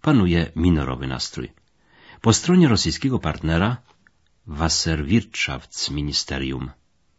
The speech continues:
Ministerstwa Gospodarki Wodnej, utrzymuje się Funkstille – totalna cisza. Rosjanie zajęci są swoją pierestrojką.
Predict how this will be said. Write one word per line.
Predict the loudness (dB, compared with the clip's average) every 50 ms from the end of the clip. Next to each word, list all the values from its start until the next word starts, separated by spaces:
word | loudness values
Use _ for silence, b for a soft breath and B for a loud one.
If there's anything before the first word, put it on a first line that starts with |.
| _ _ _ _ _ -4
Ministerstwa | 0 0 0 0 0 -2 -2 -2 -2 -2 -4 -8 -6
Gospodarki | -6 -6 -8 -6 -4 -4 -4 -4 -4 -6 -8 -6
Wodnej, | -4 -4 -2 0 0 0 -2 -2
utrzymuje | -4 -4 -2 0 0 2 2 2 2 0
się | 0 0 0 0 0 -4 -10 _ _ _ _ _ _ _ _ _ _ _ _ _
Funkstille – | _ -14 -6 0 4 6 6 6 4 0 -8 -10 -8 -8 -8 -8 _ -6 -6 -6 -6 -8 -12 -12 -16 _ _ _ _ _ _ _ _ _ _ _ _ _
totalna | 0 0 0 2 2 0 2 2 0 0
cisza. | 0 -2 -4 -6 -8 -8 -12 -16 _ _ _ _ _ _ _ _ _ b b b b b b b b b b
Rosjanie | 4 4 6 6 4 4 4 4 4
zajęci | 4 4 4 6 4 2 0 -2
są | -4 -2 -2 -2 -2
swoją | -2 -2 -2 -2 -2 0 -2 -2 -4 -6 -10
pierestrojką. | -12 -4 -2 0 0 0 -2 -4 -10 -12 -12 -12 -14 -14 -16 -18